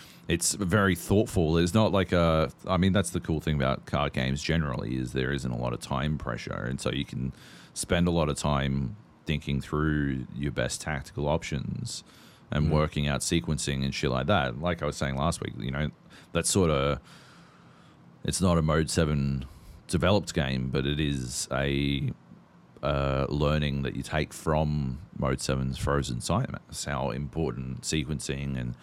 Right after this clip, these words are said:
Speaker 1: and, and sort of working through every single option is.
Speaker 2: Yeah.
Speaker 1: But yeah, anyway, keep going.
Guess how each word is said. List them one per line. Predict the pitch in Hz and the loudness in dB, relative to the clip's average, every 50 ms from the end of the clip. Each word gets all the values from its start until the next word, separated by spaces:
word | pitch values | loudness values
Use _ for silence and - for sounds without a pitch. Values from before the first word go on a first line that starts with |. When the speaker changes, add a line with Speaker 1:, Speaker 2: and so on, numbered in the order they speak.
| - - - - - - - - | -18 -20 -20 -20 -20 -12 -6 -4
Speaker 1:
and, | 73 65 65 65 65 - - - - - - - - - - - - - - - | -4 -2 -2 -2 -4 -4 -6 -8 -12 -18 -20 -20 -20 -20 -20 -20 -20 -20 -14 -10
and | 64 64 65 65 62 78 | -8 -6 -4 -6 -6 -6
sort | - - 78 67 | -2 -2 0 0
of | 60 - - - | -2 -4 -6 -6
working | 78 80 78 76 76 76 - 69 67 65 62 - | -2 0 0 0 0 -2 -4 -6 -6 -6 -6 -6
through | - 78 73 71 71 69 67 65 65 - - - | -4 -4 -2 -2 -2 -2 -2 -4 -4 -6 -4 -4
every | 80 73 78 78 71 69 69 67 67 67 | -2 0 0 0 0 0 -2 -4 -4 -6
single | - - - 71 69 64 69 67 57 - | -6 -6 -4 -4 -4 -2 -2 -2 -4 -2
option | - 71 - - - - 139 - - - - - | -2 -4 -4 -4 -8 -8 -8 -8 -8 -10 -6 -4
is. | 85 76 - - - - - - - - - - - - - - - - - - - - | -2 -2 -2 -4 -8 -10 -12 -12 -14 -18 -20 -20 -20 -20 -20 -20 -20 -20 -20 -20 -20 -10
Speaker 2:
Yeah. | - 113 92 82 - - - - - - - - - - - - | -4 -2 -2 -2 -4 -8 -18 -20 -20 -20 -20 -20 -20 -20 -16 -8
Speaker 1:
But | - 87 | -6 -4
yeah, | 82 71 123 - - - - - - - | -4 -4 -6 -8 -16 -18 -20 -14 -8 -8
anyway, | 78 - - - - - - | -8 -8 -8 -12 -16 -10 -6
keep | - - - | -6 -4 -4
going. | - | -6